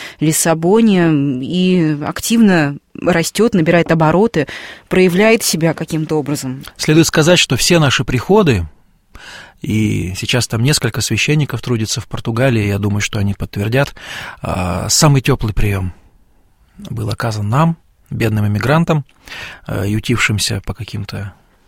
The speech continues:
Speaker 2: странным местам, типа вот <laughs> торговых центров, служ-,
Speaker 1: Ну
Speaker 2: служ-,
Speaker 1: да,
Speaker 2: служившим, где,
Speaker 1: торговый
Speaker 2: где
Speaker 1: центр, это,
Speaker 2: придется.
Speaker 1: конечно, сильно, это
Speaker 2: Да.
Speaker 1: вы сказали, я даже
Speaker 2: А,
Speaker 1: представить не могла.
Speaker 2: они очень быстро пошли нам навстречу и предоставили свои помещения для богослужений.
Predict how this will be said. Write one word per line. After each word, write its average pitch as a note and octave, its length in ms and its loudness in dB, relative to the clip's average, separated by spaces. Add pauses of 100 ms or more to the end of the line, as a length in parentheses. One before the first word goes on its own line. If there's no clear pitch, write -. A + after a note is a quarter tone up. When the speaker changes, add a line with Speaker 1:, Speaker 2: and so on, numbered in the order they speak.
(440)
Speaker 2:
странным G2+ 420 -4
местам, A#2 380 -4
типа - 240 -10
вот - 180 -8 (460)
<laughs> G#2 320 0 (540)
торговых C3 420 2
центров, B2+ 600 2 (120)
служ-, A#2 320 -2 (300)
Speaker 1:
Ну A3+ 120 6
Speaker 2:
служ-, G3 120 4
Speaker 1:
да, A3 120 6
Speaker 2:
служившим, D3+ 140 6
где, G#3+ 240 4
Speaker 1:
торговый A3 160 6
Speaker 2:
где - 100 6
Speaker 1:
центр, C#4+ 140 6
это, C#3 100 4
Speaker 2:
придется. F3+ 220 4
Speaker 1:
конечно, A#3+ 260 4
сильно, D#3+ 360 2
это C3+ 140 0
Speaker 2:
Да. A#2 80 4
Speaker 1:
вы - 60 2
сказали, G#3 420 0
я E3+ 100 4
даже G3 120 2
Speaker 2:
А, G3+ 40 0
Speaker 1:
представить F#3+ 420 0
не E3 60 -4
могла. D#3+ 260 -4
Speaker 2:
они D#3 240 6
очень E3+ 220 4
быстро D#3 300 2
пошли D3 280 2
нам C3+ 140 2
навстречу C3+ 720 0 (280)
и - 80 0
предоставили D3 580 2
свои D3+ 220 0
помещения A2 720 -2 (320)
для C#3+ 240 0
богослужений. A2 720 -2